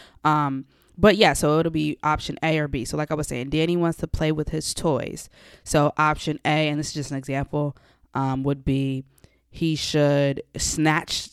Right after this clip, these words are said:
the toy from his brother's hand, or B, let his brother play with the toy and wait until he finish. That's just an example. I can't remember the exact scer-, scenario in the book,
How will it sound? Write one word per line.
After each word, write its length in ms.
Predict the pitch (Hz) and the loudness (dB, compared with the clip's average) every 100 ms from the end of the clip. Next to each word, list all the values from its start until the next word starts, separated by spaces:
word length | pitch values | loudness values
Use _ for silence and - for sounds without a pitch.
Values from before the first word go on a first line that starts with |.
| - | -8
the 220 | 156 147 | -4 -4
toy 340 | - 151 139 | -2 0 -2
from 180 | - 143 | -2 -4
his 140 | 170 131 | -4 -2
brother's 300 | 139 139 143 | -4 -2 -2
hand, 500 | 170 175 170 165 - _ _ | 0 0 0 -4 -16 _ _
or 200 | 147 143 | 0 0
B, 520 | 139 190 202 170 147 - _ - | 2 0 2 2 0 -4 _ -6
let 220 | 143 147 | -4 -2
his 120 | 143 | -4
brother 440 | 143 160 170 175 | 0 0 2 0
play 260 | 165 - 147 | -2 -2 0
with 200 | 143 135 | 0 -2
the 100 | 139 | -6
toy 600 | - 160 156 139 131 131 _ _ _ _ | -6 -2 0 0 -2 -8 _ _ _ _
and 500 | 143 143 139 135 131 - | -4 -2 0 -2 -4 -6
wait 360 | 139 139 139 | -2 -2 -2
until 240 | 131 127 135 | -6 -8 -10
he 120 | 127 | -10
finish. 480 | - 71 71 - - _ _ _ _ - | -14 -14 -14 -16 -20 _ _ _ _ -2
That's 180 | 165 | -2
just 160 | 180 160 | -2 -4
an 80 | 143 | -6
example. 360 | 143 139 135 | -4 -8 -6
I 100 | 139 | -8
can't 180 | - 131 | -8 -8
remember 260 | 131 139 135 | -6 -6 -6
the 160 | 135 | -8
exact 480 | 131 131 127 117 - | -12 -10 -8 -8 -10
scer-, 240 | 135 131 131 | -10 -8 -8
scenario 520 | - 139 131 131 143 - | -8 -6 -6 -6 -6 -6
in 120 | 139 | -8
the 60 | |
book, 320 | 135 147 - | -4 -4 -4